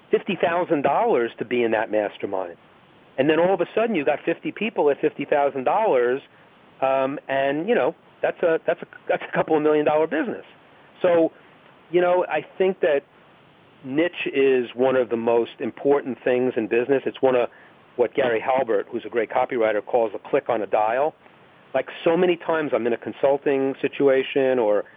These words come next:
I'm talking to someone about their business, and, you know, you have your clicks on a dial. I go, my, go, my little click, click, click, click, click,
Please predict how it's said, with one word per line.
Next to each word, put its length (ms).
I'm 80
talking 400
to 80
someone 280
about 260
their 100
business, 480
and, 400
you 80
know, 60
you 120
have 160
your 140
clicks 340
on 120
a 40
dial. 420
I 60
go, 160
my, 160
go, 160
my 200
little 200
click, 240
click, 200
click, 180
click, 160
click, 180